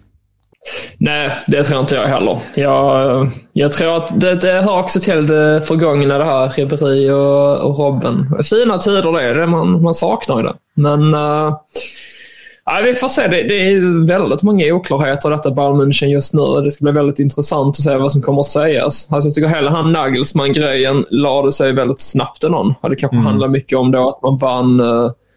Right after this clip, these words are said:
Speaker 1: mötet med Dortmund som var så himla avgörande om man
Speaker 2: Mm.
Speaker 1: inte gör över ligaledningen igen. Då, och hade man förlorat den matchen så tror jag kanske det hade stormat ännu mer. Men sen då har man ju följt upp det med att åka ur tyska cupen och nu troligtvis även Champions League.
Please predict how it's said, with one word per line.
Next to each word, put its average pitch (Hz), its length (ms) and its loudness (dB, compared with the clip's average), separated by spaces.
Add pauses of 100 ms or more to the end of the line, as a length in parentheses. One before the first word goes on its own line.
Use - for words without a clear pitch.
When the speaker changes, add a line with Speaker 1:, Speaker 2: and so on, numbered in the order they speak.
(140)
Speaker 1:
mötet 127 380 0
med 135 100 0
Dortmund 123 520 -2
som 135 100 0
var 135 60 0
så 143 100 -2
himla 135 240 0
avgörande 127 580 0
om 120 60 2
man 107 100 0
Speaker 2:
Mm. - 20 0
Speaker 1:
inte 104 120 0
gör 117 140 0
över 123 260 0 (500)
ligaledningen 135 720 -2
igen. 131 280 -2 (280)
Då, 135 100 0 (760)
och - 160 -4
hade 139 140 0
man 143 100 -2
förlorat 143 400 -2
den 151 80 0
matchen 139 380 -2
så 131 100 -2
tror 135 180 -4
jag 135 80 -6
kanske 127 260 -4
det 131 60 0
hade 135 120 -2
stormat 135 500 -2
ännu 135 200 0
mer. 131 300 -2 (340)
Men 131 100 -2
sen 139 180 -2
då 143 80 2
har 143 120 0
man 135 100 0
ju 135 40 -2
följt 135 240 -4
upp 127 180 -4
det 156 80 0
med 135 120 0
att 135 100 0
åka 131 140 -4
ur 123 220 2
tyska - 320 -4
cupen 139 580 0
och 139 140 0
nu 131 300 0 (400)
troligtvis 147 440 0
även 135 160 0
Champions 139 420 -2
League. 120 320 0